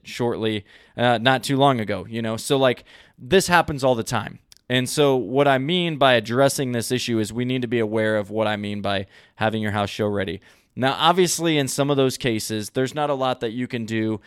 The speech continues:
um, if you purchased that house and it was move-in ready to begin with, right?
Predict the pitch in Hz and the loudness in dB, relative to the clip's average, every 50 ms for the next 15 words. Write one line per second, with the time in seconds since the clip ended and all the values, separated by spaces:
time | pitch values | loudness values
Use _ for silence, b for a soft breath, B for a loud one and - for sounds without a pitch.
0 | B B B B B - 113 110 107 104 107 104 - _ - - 190 180 147 131 | B B B B B 0 2 2 2 2 0 -4 -8 _ 2 6 6 8 8 6
1 | 123 - - - b b b b b 123 131 127 - 143 139 - 135 120 - - | 4 0 -6 -18 b b b b b -4 -4 -2 -2 -2 -2 -2 -4 -4 0 0
2 | 127 117 95 - 110 107 104 104 104 104 - - - - 110 110 113 113 82 101 | 0 0 0 0 -2 -2 0 -2 -2 -6 -8 -12 -10 -8 -6 -6 -4 -4 -4 -4
3 | 117 117 110 - - - 101 107 113 117 104 117 113 113 113 110 113 110 110 110 | -4 -6 -6 -10 -12 -8 -4 -2 -2 0 0 -2 -2 -2 0 0 0 0 0 -2
4 | - - 104 107 107 95 131 123 117 110 101 95 98 - - 95 107 113 131 - | -6 -6 -8 -6 -4 -2 -2 -2 -2 -2 -6 -8 -10 -10 -4 -2 0 0 0 -2